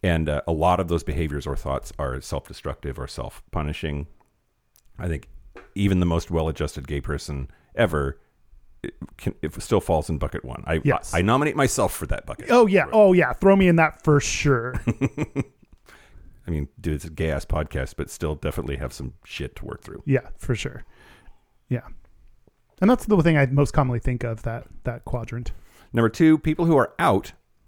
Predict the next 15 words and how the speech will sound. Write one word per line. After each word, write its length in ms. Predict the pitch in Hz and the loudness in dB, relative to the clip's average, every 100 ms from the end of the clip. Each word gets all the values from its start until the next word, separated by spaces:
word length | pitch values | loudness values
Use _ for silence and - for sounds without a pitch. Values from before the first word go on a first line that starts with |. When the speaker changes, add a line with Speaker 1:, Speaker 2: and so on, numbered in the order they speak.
| _ | _
Speaker 1:
but 100 | 110 | -6
still 240 | - 139 135 | 0 2 4
have 240 | 127 101 | 2 2
bad 220 | 104 101 | 2 2
feelings 340 | - 113 101 - | 0 0 0 -2
towards 420 | - 98 95 85 - | 0 2 2 0 -2
other 220 | 104 104 | 2 2
parts 360 | - 92 - 92 | 2 -2 0 -2
of 100 | 80 | -2
the 100 | - | -2
L 100 | 85 | -4
G 160 | - 80 | -4 -6
B 120 | 78 | -6
T 220 | - 80 | -8 -12
Q 400 | - 80 73 | -8 -4 -4